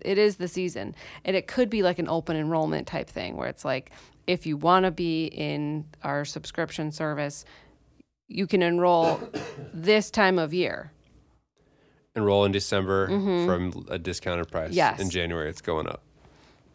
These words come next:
Speaker 1: Or in January, it's not available. I don't
Speaker 2: Can't,
Speaker 1: know.
Speaker 2: but they can cancel at any time?
Speaker 1: No,
Speaker 2: Y-,
Speaker 1: it's
Speaker 2: y-
Speaker 1: a, it's, it's a, y-, they can pay, okay, the, you could do a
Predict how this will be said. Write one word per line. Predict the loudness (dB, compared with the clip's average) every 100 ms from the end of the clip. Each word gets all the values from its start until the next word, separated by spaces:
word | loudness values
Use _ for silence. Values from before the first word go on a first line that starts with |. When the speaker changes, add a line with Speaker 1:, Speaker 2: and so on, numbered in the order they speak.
| _
Speaker 1:
Or | 2 4
in | 4
January, | 2 4 4 4 2
it's | -2
not | -4
available. | 0 0 0 -2 -10 -16 _ _ _ _ _ _ _ _ _ _ _ _ _ _ _ _ _ _ _ _ -20 _ _ _ _ _ _ _ _
I | -16 -16 _ -14
don't | 2
Speaker 2:
Can't, | 6 6
Speaker 1:
know. | 8
Speaker 2:
but | 6
they | 6
can | 4
cancel | 4 4 4
at | 4
any | 4
time? | 4 2 2 -2 -14 _ -2
Speaker 1:
No, | 4 4
Speaker 2:
Y-, | 4
Speaker 1:
it's | 2
Speaker 2:
y- | 0
Speaker 1:
a, | 0
it's, | -2 -2 -6
it's | -2
a, | -2 -2 -8 -10
y-, | -14 -2
they | 0 2 0
can | 0 0 0
pay, | -4 -8 -14 -20 -8
okay, | -4 -4 -6 -16 -6
the, | -6 -6 -16 _
you | -6 -2
could | -2 4
do | 6 6
a | 6 2